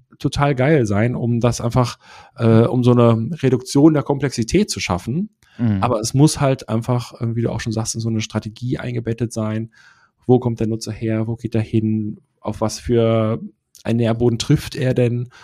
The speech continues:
Speaker 1: Ne?
Speaker 2: Mhm.
Speaker 1: Ähm, wie sieht da die Reputation aus, ähm, des Unternehmens, ähm, was, was aussendet? Ähm, das ist halt, ja, Thema Customer Journey und die gesamtheitliche Aufstellung.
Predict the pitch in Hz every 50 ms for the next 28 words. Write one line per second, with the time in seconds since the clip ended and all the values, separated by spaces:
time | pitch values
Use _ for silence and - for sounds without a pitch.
0 | _ _ - 110 104 110 117 123 - 117 110 113 113 110 110 107 117 120 117 123
1 | 120 - 120 117 123 117 117 113 113 - 117 107 - - - 113 110 110 - -
2 | 98 101 139 143 147 143 - - - - - - 117 117 113 110 110 110 110 _
3 | - - - 117 143 135 - 127 117 113 113 110 110 110 110 - - - _ _
4 | _ - - _ _ _ - - 117 113 110 107 110 117 - _ _ _ - 190
5 | 190 185 175 147 - 113 110 107 - 113 - - - 120 120 - - 113 113 113
6 | 113 110 - _ - - - - _ _ - 107 104 101 98 - - - _ _
7 | _ _ _ - 98 101 107 117 - - 113 104 107 104 - - - _ _ -
8 | - 113 107 90 - _ _ _ _ _ _ _ _ _ _ _ _ _ _ -
9 | - 113 113 113 - 123 117 - 127 120 117 110 120 120 117 120 120 123 123 120
10 | 123 120 117 110 - 123 123 113 113 117 117 113 123 110 110 110 120 110 131 123
11 | - - 104 95 98 107 127 139